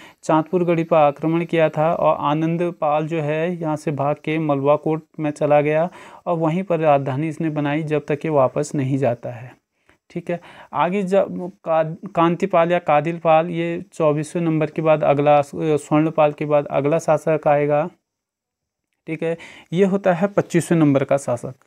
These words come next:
ठीक है, नागपुर को राजधानी इसने बनाया। ठीक है, और नागपुर के पास जो है इसने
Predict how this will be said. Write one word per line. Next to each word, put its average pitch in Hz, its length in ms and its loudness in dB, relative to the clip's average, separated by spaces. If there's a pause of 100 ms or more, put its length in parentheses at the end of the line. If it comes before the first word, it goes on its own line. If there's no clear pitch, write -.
(140)
ठीक 180 200 -8
है, 170 140 -4 (540)
नागपुर 165 580 0 (100)
को 175 120 -8
राजधानी 147 600 0
इसने 170 320 -4
बनाया। 160 500 -2 (300)
ठीक 151 200 -8
है, 170 140 -2 (280)
और 160 320 4
नागपुर 165 480 -2
के 196 200 0
पास 175 520 -2
जो 160 240 -2
है 147 220 0
इसने 156 400 0